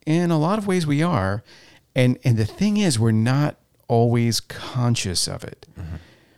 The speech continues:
Speaker 1: right? That, that we're not always aware of the way that we've been shaped and, and, and the way that, let's say, the possible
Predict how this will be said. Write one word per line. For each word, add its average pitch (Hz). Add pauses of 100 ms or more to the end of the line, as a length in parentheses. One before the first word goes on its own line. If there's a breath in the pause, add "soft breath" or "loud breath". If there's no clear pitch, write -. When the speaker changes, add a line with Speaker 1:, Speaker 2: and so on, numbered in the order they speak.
(260 loud breath)
Speaker 1:
right? 113
That, 117
that 113
we're 117
not 139
always 110
aware 87
of 82
the 92
way 87
that 90
we've 92
been 87
shaped 85
and, 95
and, 113 (420 loud breath)
and 123
the 120
way 131
that, 113 (960 soft breath)
let's -
say, 127 (1400 loud breath)
the 143
possible 160